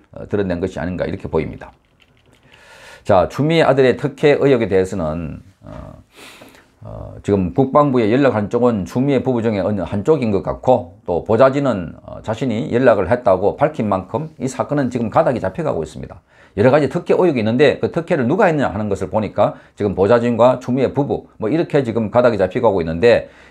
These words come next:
이제 본격적으로 수사를 하면 그 정확한 증거와 내막들이 드러나게 됩니다. 그런데 법무부 장관이 저렇게 국회에 나와서 펄쩍 뛰면서 부인을 하고 있으니까 이 어느 검사가 자신의 인사권을 갖고 있는 법무부 장관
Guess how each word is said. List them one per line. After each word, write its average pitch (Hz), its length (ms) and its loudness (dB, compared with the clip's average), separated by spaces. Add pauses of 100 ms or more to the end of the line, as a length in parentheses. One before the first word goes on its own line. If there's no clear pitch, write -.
이제 156 380 2
본격적으로 180 540 2
수사를 196 300 2
하면 190 640 0
그 113 200 0
정확한 123 440 2
증거와 139 640 4
내막들이 120 520 -2
드러나게 107 380 -6
됩니다. 76 380 -8 (880)
그런데 131 420 4
법무부 131 340 2
장관이 110 380 0
저렇게 107 280 -2
국회에 131 440 2
나와서 82 800 0
펄쩍 135 540 0
뛰면서 147 560 -2
부인을 123 440 2
하고 120 220 0
있으니까 104 640 -4 (360)
이 92 200 -4
어느 143 260 6
검사가 135 720 2
자신의 135 880 -2
인사권을 143 440 0
갖고 107 300 2
있는 95 200 -4
법무부 131 300 0
장관 87 380 -4